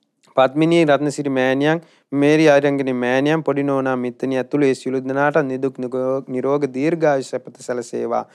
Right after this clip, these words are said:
ඒ සියලු දෙනාටත් කරදරයක්, හිරිහැරයක්, බාධාවක් නැතුව සුවසේ ධර්මය ඇසිරෙන්න ලැබේවා. සුගති සැප සැලසේවා. දේව,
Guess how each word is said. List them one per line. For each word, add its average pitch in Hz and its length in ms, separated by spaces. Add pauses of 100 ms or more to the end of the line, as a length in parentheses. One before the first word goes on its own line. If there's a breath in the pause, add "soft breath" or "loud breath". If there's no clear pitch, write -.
(300 soft breath)
ඒ 139 200
සියලු 156 280
දෙනාටත් 165 500
කරදරයක්, 147 560
හිරිහැරයක්, 131 480
බාධාවක් 123 640
නැතුව 117 320
සුවසේ 135 480
ධර්මය 151 320
ඇසිරෙන්න 151 400
ලැබේවා. 156 460
සුගති 139 420
සැප 143 240
සැලසේවා. 165 640 (460 soft breath)
දේව, 139 360